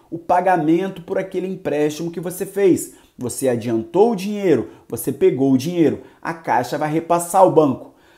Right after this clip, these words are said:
Não vai ser preciso você pagar a parcela, não vai descontar no seu contra-cheque. Fique tranquilo com isso.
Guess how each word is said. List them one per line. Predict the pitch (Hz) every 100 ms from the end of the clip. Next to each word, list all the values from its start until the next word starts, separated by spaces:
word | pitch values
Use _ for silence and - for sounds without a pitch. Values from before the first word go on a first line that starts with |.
| _
Não | 160
vai | 170 180
ser | 185
preciso | 185 170 170 160
você | 160 165
pagar | 165 156 143 143
a |
parcela, | 143 143 - 151 139 110 - _ _
não | 156
vai | 170 170
descontar | - 170 165 156
no | 156
seu | - 147
contra-cheque. | - 147 135 131 - 143 117 - _ _ _
Fique | 135 -
tranquilo | - 135 131 165 175 170
com | 170 143
isso. | 117 90 -